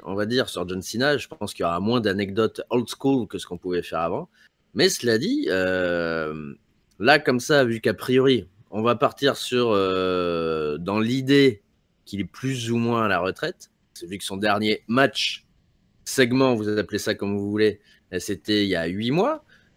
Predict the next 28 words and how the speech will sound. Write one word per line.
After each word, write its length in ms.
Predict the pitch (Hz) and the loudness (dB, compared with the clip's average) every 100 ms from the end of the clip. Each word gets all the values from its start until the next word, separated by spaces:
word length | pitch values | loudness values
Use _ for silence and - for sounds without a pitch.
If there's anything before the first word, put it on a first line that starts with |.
| _ | _
euh, 560 | - 104 104 101 101 101 | 0 2 2 2 2 0
ça 180 | 101 170 | 2 2
peut 280 | 185 185 240 | 6 6 6
donner 400 | 170 147 220 254 | 4 4 4 2
une 240 | 170 147 | 2 2
première, 560 | 131 - 127 139 202 208 | 2 0 0 2 2 2
euh, 280 | 139 131 127 | 2 4 2
comme 200 | 127 120 | 0 -2
ça, 320 | 151 202 226 | -2 0 0
euh, 180 | 127 113 | 0 0
impression 800 | 110 117 - 175 240 320 185 | -2 -4 -2 0 0 -2 -4
de, 140 | 104 117 | -2 2
euh, 720 | 196 208 113 101 95 92 82 | 4 4 4 4 2 -2 -4
bon, 300 | 117 165 107 _ _ _ _ _ - | 0 0 0 _ _ _ _ _ 4
à 100 | 151 | 4
chaud, 420 | - 151 185 - _ _ _ _ _ _ - | 6 4 4 0 _ _ _ _ _ _ -6
quid 560 | - 185 233 202 104 | 2 4 6 4 2
des, 300 | 110 151 190 | 4 6 8
euh, 600 | 156 123 117 113 110 104 101 - | 8 8 6 6 4 2 0 -4
j'aime 160 | 117 139 | -4 0
bien 120 | 165 | 0
quid, 400 | 123 - 98 78 - _ | -2 -6 -6 -8 -18 _
placer 280 | 117 113 123 | -6 -4 -4
quid, 260 | - 147 | -2 -2
c'est 80 | 117 | -4
toujours 220 | 98 110 | -6 -4
cool. 120 | 92 85 - - | -4 -12 -14 -12
Quid, 420 | - 180 269 - | 0 2 4 2